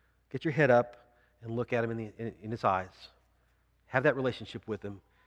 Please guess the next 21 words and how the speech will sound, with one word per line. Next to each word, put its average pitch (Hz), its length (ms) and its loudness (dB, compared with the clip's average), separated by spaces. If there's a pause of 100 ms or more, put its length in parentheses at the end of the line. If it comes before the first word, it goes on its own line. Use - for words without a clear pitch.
(220)
He's 120 160 -6
not 127 220 8
embarrassed 135 400 2
of 120 100 -4
your 127 100 -6
sin. 95 420 -10 (1040)
He 120 140 -6
died 117 280 4
for - 120 -16
it. - 280 -18 (1300)
He's 110 140 -8
not 131 160 0
shocked - 420 4
by 110 120 4
your 104 160 -4
sin. 85 420 -8 (420)
He 123 140 -8
died 107 260 -2
for 117 120 -10
that 110 180 0
also. 104 360 -6